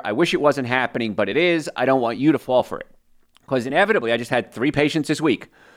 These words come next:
come in and say, "Doctor Joe, I went to this doctor that I got a phone call from,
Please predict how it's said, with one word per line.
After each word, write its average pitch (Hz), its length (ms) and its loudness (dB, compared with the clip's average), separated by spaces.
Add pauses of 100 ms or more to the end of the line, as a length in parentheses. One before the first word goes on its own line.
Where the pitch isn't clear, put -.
(140)
come 143 200 0
in 147 100 2
and 135 80 -2
say, 123 160 -2
"Doctor 139 320 0
Joe, 135 140 -2
I 120 100 4
went 147 260 0
to 135 220 0
this 117 180 -6
doctor 131 420 -2
that 120 220 0
I 113 120 -2
got 127 100 2
a 123 40 0
phone 123 220 0
call 113 260 2
from, 98 380 0